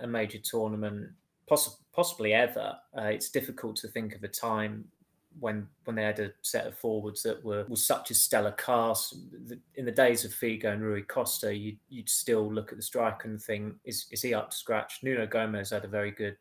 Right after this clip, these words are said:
Euro two thousand, but I remember Paul, I don't know if both of you remember, whether you're too young, Pauleta,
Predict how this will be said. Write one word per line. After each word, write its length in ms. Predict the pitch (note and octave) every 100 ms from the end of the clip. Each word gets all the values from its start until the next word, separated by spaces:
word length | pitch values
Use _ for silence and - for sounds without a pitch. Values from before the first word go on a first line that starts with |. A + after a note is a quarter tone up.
| _
Euro 260 | B2+ G#2+ G2+
two 220 | - G#2+
thousand, 640 | A2+ A2 A2 - G#2 G2+
but 300 | A2+ G#2 - _ -
I 40 | A#2
remember 280 | B2+ G#2+ -
Paul, 300 | A2 G2 - _
I 40 | -
don't 140 | A#2+
know 40 | G2+
if 160 | - - _
both 180 | A#2+ A2
of 80 | -
you 140 | G#2
remember, 440 | G#2 A2 G#2+ G#2 G2
whether 240 | A2 G#2 G#2
you're 100 | F#2+
too 220 | - G#2
young, 440 | G#2+ A2 G#2 G#2 -
Pauleta, 600 | A2+ A2 A#2 - A#2